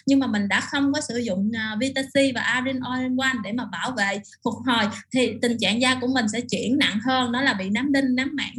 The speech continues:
tàn nhang, đồi mồi, cho nên mình phải sử dụng thêm, đó là sản phẩm lăn trị nám Nacot. Nó mới đặt trị sâu vào cái vùng nám đó được. À,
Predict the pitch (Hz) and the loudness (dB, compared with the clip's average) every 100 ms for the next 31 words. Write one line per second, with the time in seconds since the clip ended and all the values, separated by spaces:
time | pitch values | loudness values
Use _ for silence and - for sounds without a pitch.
0 | 254 214 220 254 247 214 202 214 185 233 | -6 -4 -2 0 0 -2 -4 -4 -4 0
1 | 247 240 208 190 202 - 214 220 196 202 | 0 2 0 -2 -6 -4 -4 -2 -2 2
2 | 277 269 220 277 254 - 208 226 190 - | 4 4 2 0 0 0 -2 0 -2 -4
3 | - - - 330 320 262 202 247 269 - | -10 -4 0 0 0 0 2 2 2 0
4 | 349 302 294 466 - - - - 349 370 | -2 0 0 -2 -2 -14 -10 -6 -2 -2
5 | 262 214 - - 190 208 - 320 339 311 | -2 -4 -4 -2 0 0 0 0 0 -2
6 | 233 214 294 247 214 226 285 381 339 220 | -2 -2 -4 -2 -2 -2 -4 -4 -2 -2
7 | 202 - - - | -2 -8 -20 -8